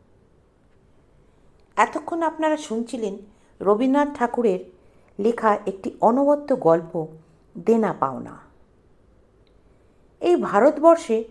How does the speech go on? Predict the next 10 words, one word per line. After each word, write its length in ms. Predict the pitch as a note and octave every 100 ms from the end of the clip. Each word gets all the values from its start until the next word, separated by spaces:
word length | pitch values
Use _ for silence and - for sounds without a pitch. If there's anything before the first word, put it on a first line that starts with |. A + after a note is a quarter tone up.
| - _ _ -
সবচাইতে 720 | - E4+ E4+ F4 F4 F4 E4+
করুণ 500 | - G#3 B3 D4+ C4
জীব 220 | C4+ C4
বোধহয় 480 | A3+ C4 A3 G#3 - _ _ -
কন্যার 340 | F#3 F3+ G#3 - -
পিতাই 400 | D3+ D#3 D#3+ A3+
হয়। 360 | B2 A#2+ - _ _ _ _ _ _ _ _ _ _ _ _ _ _ G#3
বিচিত্র 440 | D4+ A4 A4 G#4
সমাজ 400 | - C4 C#4 B3
ব্যবস্থার 460 | C4+ C4+ C4 C#4